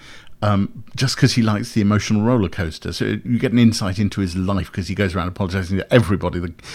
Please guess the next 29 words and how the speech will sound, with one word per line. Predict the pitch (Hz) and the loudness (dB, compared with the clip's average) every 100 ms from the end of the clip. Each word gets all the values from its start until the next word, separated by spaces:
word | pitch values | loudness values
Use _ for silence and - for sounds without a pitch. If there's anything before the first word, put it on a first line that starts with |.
| - | -10
the | - | -6
kid | 107 - 127 | -6 0 2
he | 107 | 4
was | 95 | 0
horrible | - - 120 92 95 | -2 2 4 4 0
to | - 98 92 | -2 -2 0
in, | 90 87 - | -2 -4 -2
you | 104 | 0
know, | 92 | 0
when | 92 | 0
he | 95 | 0
was | 95 | -2
eight | 90 | -2
years | 92 92 | -2 -2
old, | 101 98 90 | 0 0 -2
the | 92 87 - 117 | -4 -6 -10 -4
girlfriend | 98 101 98 92 | -2 0 -2 -2
he | 95 | -2
did | 95 87 | -2 -2
wrong, | 90 95 - | -2 -2 2
all | 220 135 | 4 4
of | |
that. | 95 - - - - - | 2 -2 -10 -16 -18 0
And | 123 | 2
eventually | 120 175 202 139 123 123 - | 4 2 0 0 0 0 0
a | |
video | 120 98 156 139 113 104 | 2 4 4 6 6 6
of | 98 | 4
him | 107 104 95 | 2 2 2